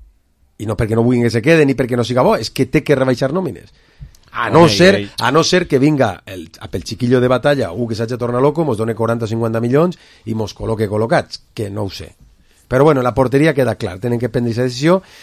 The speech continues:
Speaker 1: Lo bo és que Reina pot errar com va errar, està clar que Reina no pot ser el porter titular del Villarreal per una temporada llarga, perquè ni està ni pot ser-ho, però jo sí que crec que el paper que està fent després de la situació en la que tenim,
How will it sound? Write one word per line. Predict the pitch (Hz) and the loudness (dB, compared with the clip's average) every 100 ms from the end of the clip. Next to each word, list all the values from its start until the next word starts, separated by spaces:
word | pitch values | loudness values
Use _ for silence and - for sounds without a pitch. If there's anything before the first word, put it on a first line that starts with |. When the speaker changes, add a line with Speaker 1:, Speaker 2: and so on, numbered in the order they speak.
| - - _ | -20 -20 _
Speaker 1:
Lo | 131 147 143 | 6 6 8
bo | 190 214 180 | 8 8 4
és | 139 - | -2 0
que | 143 135 - - - - _ _ _ _ _ _ - - | -2 -2 -6 -20 -20 -20 _ _ _ _ _ _ -20 -2
Reina | 123 165 143 117 | 2 4 2 0
pot | 123 123 | 0 2
errar | 143 123 | 2 0
com | 104 107 | -4 -2
va | 117 | 0
errar, | 120 151 175 208 _ _ _ _ - - _ _ - | 2 2 2 -2 _ _ _ _ -20 -20 _ _ -10
està | 131 143 | -4 -2
clar | 147 156 123 | 2 0 2
que | 127 | 4
Reina | 156 139 127 | 4 4 2
no | |
pot | 143 143 | 2 0
ser | 127 | 0
el | |
porter | 117 135 | 0 0
titular | 117 127 131 123 | 0 2 4 4
del | 120 | 4
Villarreal | 120 127 139 | 2 2 0
per | 127 | -2
una | 120 | -2
temporada | 131 110 120 120 | -2 0 0 2
llarga, | 135 127 101 - _ | 2 2 -4 -8 _
perquè | 107 - 104 | -6 -4 -6
ni | 117 113 | -6 -8
està | - 131 120 _ | 0 0 0 _
ni | 104 98 | -8 -4
pot | 127 113 - | -4 -4 0
ser-ho, | 143 160 208 233 _ _ _ _ _ | 2 4 2 -2 _ _ _ _ _
però | 143 127 | -2 0
jo | 120 175 | 0 0
sí | - 156 | -2 -2
que | 127 | 0
crec | 147 180 - | 2 2 0
que | 131 | -4
el | |
paper | 120 117 139 | -2 -4 -2
que | 139 | -4
està | 131 117 | -4 -4
fent | 117 95 - | -6 -8 -12
després | 113 107 - 143 147 117 | -6 -6 -2 4 4 4
de | 127 | 0
la | 123 | 0
situació | 113 113 135 | -2 -2 0
en | |
la | 135 | 0
que | 127 120 | -2 -2
tenim, | 135 190 | 0 0